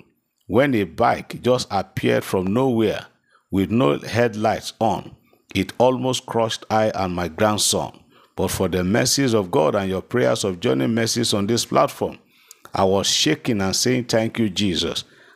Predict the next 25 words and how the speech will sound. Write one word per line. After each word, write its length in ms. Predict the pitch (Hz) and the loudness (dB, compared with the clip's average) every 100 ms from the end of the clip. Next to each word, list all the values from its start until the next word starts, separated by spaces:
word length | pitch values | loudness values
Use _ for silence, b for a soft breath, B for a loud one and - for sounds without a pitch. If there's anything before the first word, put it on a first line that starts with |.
| b | b
I 140 | - 92 | -2 0
went 340 | 87 139 139 - | 2 0 0 -2
inside 460 | 127 - 123 123 | 0 2 2 0
and 140 | 95 92 | -2 -6
started 440 | - 120 127 123 | -2 -2 0 0
rolling 320 | 113 120 117 | 0 0 0
on 140 | 101 92 | -2 -2
the 100 | 90 | -2
ground, 460 | 117 151 - - - B B B 85 | 0 0 -2 -8 -20 B B B -2
giving 380 | 123 120 131 101 | 0 2 0 2
glory, 480 | 113 117 120 123 - | 2 2 2 -2 0
honor, 320 | 113 117 117 | 0 0 0
and 120 | 101 95 | 0 -2
adoration 580 | 85 95 113 107 113 | 0 0 0 0 -2
to 140 | 107 90 | -2 0
God 420 | 104 120 156 214 _ _ b b | 2 2 2 -4 _ _ b b
for 180 | - 90 | -4 0
sparing 560 | - - 131 139 139 104 | 0 2 2 2 0 -2
me 420 | 80 80 78 _ b b | -4 -4 -6 _ b b
and 200 | 92 92 | -4 -2
my 120 | 92 87 | 0 -2
grandson 640 | 80 113 113 - 107 104 | 0 0 2 0 0 -2
from 240 | - 90 | -2 -2
untimely 520 | 87 87 - 104 98 87 | -2 -4 0 0 2 0
death. 420 | 92 76 - | 0 -2 -6